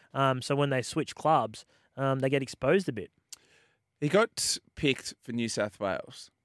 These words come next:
Speaker 1: Mm.
Speaker 2: right? So Freddie saw something in him, obviously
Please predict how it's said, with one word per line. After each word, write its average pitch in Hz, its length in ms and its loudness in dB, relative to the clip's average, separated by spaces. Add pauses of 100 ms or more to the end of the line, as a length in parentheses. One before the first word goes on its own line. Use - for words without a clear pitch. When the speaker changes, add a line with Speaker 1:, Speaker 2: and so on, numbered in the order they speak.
(120)
Speaker 1:
Mm. 117 280 -16
Speaker 2:
right? 104 300 -2
So 120 140 -2 (420)
Freddie 156 260 4
saw 139 220 0
something 113 440 -6
in 98 100 -6
him, 113 260 -6 (120)
obviously 110 640 -4